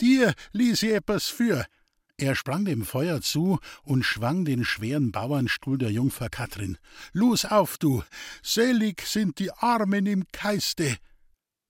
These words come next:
Der Sessel zuckte durch die Luft. „Denn ihren ist das Himmelreich!“ Mit zerschmettertem Schädel, lautlos,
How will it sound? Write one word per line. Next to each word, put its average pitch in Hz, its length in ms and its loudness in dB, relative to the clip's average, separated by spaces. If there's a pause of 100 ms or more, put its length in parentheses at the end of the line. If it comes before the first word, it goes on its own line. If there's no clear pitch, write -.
(120)
Der 135 220 0
Sessel 147 420 -2
zuckte - 400 -4
durch 113 220 -4
die 135 120 -6
Luft. - 380 -6 (400)
„Denn 190 260 2 (200)
ihren 226 560 4 (200)
ist 226 400 0
das - 380 2
Himmelreich!“ 180 960 2 (600)
Mit 135 220 -2
zerschmettertem 147 880 -2
Schädel, 104 560 -4 (300)
lautlos, 120 760 -4